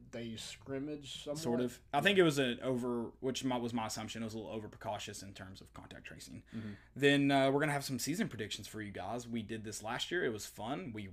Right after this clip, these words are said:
Speaker 2: were right about some of them. So we're gonna try to be right about them again and going to predict some of the stat leaders. That's the season predictions we're doing for you tonight.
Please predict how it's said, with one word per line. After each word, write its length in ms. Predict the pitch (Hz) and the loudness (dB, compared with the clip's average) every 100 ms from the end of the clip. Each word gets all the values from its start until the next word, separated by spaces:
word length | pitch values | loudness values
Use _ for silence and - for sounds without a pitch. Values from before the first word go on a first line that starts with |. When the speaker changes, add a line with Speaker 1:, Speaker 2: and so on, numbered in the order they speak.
| - | -10
Speaker 2:
were 140 | 101 | -10
right 380 | 98 95 151 - - | -8 0 0 0 -6
about 220 | 95 98 | -10 -8
some 160 | - 101 | -8 -8
of 100 | 104 | -6
them. 160 | 139 165 - - | -6 -6 -12 0
So 100 | 131 | 4
we're 80 | 165 | 6
gonna 100 | 185 | 8
try 140 | 190 | 6
to 80 | 170 | 8
be 100 | 156 | 6
right 220 | 139 143 | 6 6
about 220 | 135 131 | 4 2
them 100 | 139 | 0
again 380 | 117 120 139 175 - - - | -2 -2 -4 -6 -12 -20 -12
and 280 | 107 104 101 | -8 -6 -6
going 200 | 104 107 | -6 -8
to 80 | 104 | -10
predict 320 | 107 110 - | -6 -6 -6
some 240 | 110 110 | -6 -6
of 160 | 107 101 | -6 -6
the 260 | 104 104 98 | -6 -6 -4
stat 500 | - - 170 - 127 | -2 8 8 8 2
leaders. 460 | 101 90 90 - - | -4 -6 -10 -12 -8
That's 260 | 113 113 - | -6 -4 -6
the 60 | - - | -12 -10
season 320 | - 107 95 | -6 -4 -4
predictions 360 | 107 101 113 | -6 -6 -6
we're 100 | 107 | -6
doing 200 | 113 113 | -4 -4
for 180 | 107 113 | -2 -2
you 100 | 110 | -2
tonight. 500 | 110 117 151 202 - | 0 2 6 6 6